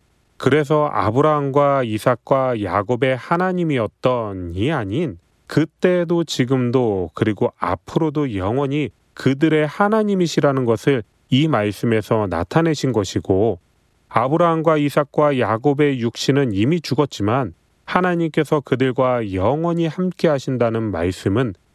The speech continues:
그들 또한 육신의 죽음으로 끝이 아니라 영원한 삶을 누리게 된다는 증거를 보여주신 것입니다. 이렇게 그들이 유일하게 인정하던 모세 오경의 말씀을 통해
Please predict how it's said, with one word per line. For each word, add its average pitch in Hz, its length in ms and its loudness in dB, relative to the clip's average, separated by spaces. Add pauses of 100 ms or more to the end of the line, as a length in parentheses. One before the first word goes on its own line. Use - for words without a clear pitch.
(120)
그들 147 360 0
또한 139 340 0
육신의 143 420 0
죽음으로 113 500 -2
끝이 - 380 0
아니라 113 400 -2 (320)
영원한 180 540 0
삶을 151 540 2
누리게 113 360 2
된다는 95 600 0
증거를 107 520 0
보여주신 107 540 -2
것입니다. 87 640 -6 (520)
이렇게 170 280 2
그들이 165 400 0
유일하게 147 560 2
인정하던 120 800 0
모세 120 400 2
오경의 127 540 2
말씀을 113 500 0
통해 110 360 0